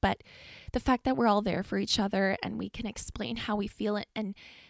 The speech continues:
we know exactly what we're feeling, oh my gosh, it's just, it feels so good because it feels like you're not alone and you're kinda in this together. So, yeah, um,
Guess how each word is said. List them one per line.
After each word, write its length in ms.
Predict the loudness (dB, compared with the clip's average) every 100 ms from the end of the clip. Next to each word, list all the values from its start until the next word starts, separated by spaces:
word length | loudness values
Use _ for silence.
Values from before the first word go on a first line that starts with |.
| -4
we 160 | 0
know 260 | 2 2 4
exactly 580 | 4 4 2 0 0 0
what 200 | 2 2
we're 120 | 0
feeling, 520 | 0 0 2 2 2 0
oh 140 | 0
my 140 | 0
gosh, 340 | -4 -4 -4 -4
it's 180 | -2 -2
just, 220 | -2 -2
it 100 | -4
feels 440 | -6 -4 0 0
so 240 | 0 0 2
good 180 | 2
because 380 | 0 -2 -4 -6 _
it 420 | -20 -20 -20 _
feels 260 | -8 -4 -2
like 140 | -2
you're 80 | 0
not 160 | 0 2
alone 560 | 0 2 2 2 0 -4 -6
and 680 | -2 0 0 -2 -2 0 -2 -2 _ _ -16
you're 100 | -12
kinda 300 | -6 -4 -2
in 100 | 0
this 160 | -2 -2
together. 420 | 0 0 -2 -2
So, 480 | -2 2 2 2 -2 _ -20 -20 -20 -20 -20 _ _ _
yeah, 240 | -2 2 2 0 _ _
um, 440 | -4 -2 -2 -4